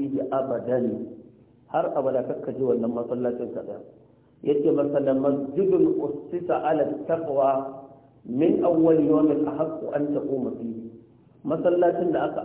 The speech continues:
assasa foundation din sa akan tsoron Allah, wannan masallacin ya fi dacewa ka je ka zauna a ciki, saboda fihi rijalun yuhibbuna an yatatahharu, wallahu yuhibbul mutahhirina.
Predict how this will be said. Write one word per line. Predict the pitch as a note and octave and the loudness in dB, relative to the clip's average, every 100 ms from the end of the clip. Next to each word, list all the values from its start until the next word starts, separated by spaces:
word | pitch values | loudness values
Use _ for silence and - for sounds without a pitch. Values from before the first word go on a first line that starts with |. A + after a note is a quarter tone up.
| D3 | -6
assasa | - D3+ C#3+ B2+ | -6 -10 -8 -6
foundation | B2+ A#2 D3 C#3+ B2+ | -6 -2 -2 -2 -4
din | B2+ C3 | -4 -4
sa | A2 A2+ | -4 -6
akan | C3 C3 | -6 -6
tsoron | A2+ A2+ B2 B2+ | -6 -6 -6 -6
Allah, | B2+ B2 - - - - - - | -4 -4 -4 -8 -14 -20 -20 -8
wannan | A#2 C3 C#3+ D#3 D#3 | -2 2 4 4 4
masallacin | D#3+ D#3 D#3 D#3 D3+ C#3+ | 2 2 2 2 2 2
ya | C#3+ | 2
fi | C#3+ C#3+ | 2 2
dacewa | C#3+ C#3+ C#3 B2+ C3+ | 2 2 0 2 2
ka | C3+ B2 | 0 -2
je | C#3+ | -2
ka | C#3 | 0
zauna | B2+ C3+ C3 | 0 0 -2
a | B2+ C3 | -6 -8
ciki, | D3 D3 D3 - - - - - - | -6 -4 -4 -6 -10 -16 -20 -20 -2
saboda | D3+ D3 - | 2 2 2
fihi | - E3+ E3 D3 C3 | 2 2 2 2 0
rijalun | D3+ D3 D3 C#3 B2+ | 4 4 6 2 0
yuhibbuna | B2+ - C#3+ C3+ | 0 -2 -2 -2
an | C3+ C#3+ C#3 | 0 0 0
yatatahharu, | C#3 B2 B2 B2 B2+ C#3+ C#3+ C#3 - - - - C3 | 0 -2 -2 -2 0 0 0 -2 -8 -12 -18 -6 -2
wallahu | B2+ C3 D3 C#3+ B2+ | 0 2 2 2 -2
yuhibbul | - C#3+ C#3 B2+ A#2 | -2 -4 -2 0 -2
mutahhirina. | A2+ B2 A#2+ A2 G#2+ G#2+ | -4 -6 -8 -6 -4 -4